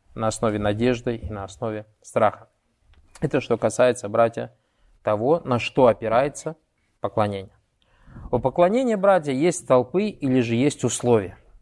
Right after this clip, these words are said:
И ученые говорят, некоторые говорят, есть два столпа или условия, некоторые три, одно другому не противоречит. Хакими, рахимахуллаху тааля, сказал, что у поклонения есть три столпа. Первый — это правдивость в решимости, правдивая решимость.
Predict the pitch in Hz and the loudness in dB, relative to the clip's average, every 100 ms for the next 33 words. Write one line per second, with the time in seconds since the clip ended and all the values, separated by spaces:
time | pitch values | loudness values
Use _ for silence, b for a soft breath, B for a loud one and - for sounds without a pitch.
0 | _ _ - b b b b b - 123 | _ _ -20 b b b b b -4 -2
1 | - 240 233 175 135 131 151 180 - - | 4 2 2 -2 2 2 2 0 -4 -12
2 | 127 - 110 110 110 107 104 110 107 120 | -10 -4 -2 0 2 2 0 -4 -2 2
3 | 170 - 147 - 139 123 113 117 107 104 | 2 0 -4 0 0 0 -4 -4 -4 -4
4 | 110 107 160 202 135 131 117 127 131 110 | -4 -2 2 2 2 0 0 2 0 0
5 | 110 - 104 95 87 - _ _ _ _ | -2 0 0 0 -4 -14 _ _ _ _
6 | _ _ 190 202 196 175 175 - _ _ | _ _ 2 2 0 -4 -4 -10 _ _
7 | _ _ - 113 - 139 127 113 117 117 | _ _ -14 -12 -8 -2 0 0 2 0
8 | 113 147 185 - 120 123 151 - 120 - | 2 0 0 -2 -2 2 2 0 -4 -2
9 | - 123 156 135 - 127 - 107 95 95 | 0 0 0 -4 -2 0 2 2 0 -2
10 | 190 214 196 190 - - 123 - 117 117 | 0 2 0 -2 -8 -6 -4 2 0 2
11 | 147 120 - 113 113 123 - 123 104 - | -2 -2 -4 -8 -4 -4 0 0 0 -6
12 | - _ _ - 113 120 147 135 - - | -20 _ _ 0 2 0 0 2 2 0
13 | - 123 95 - | -2 0 0 -6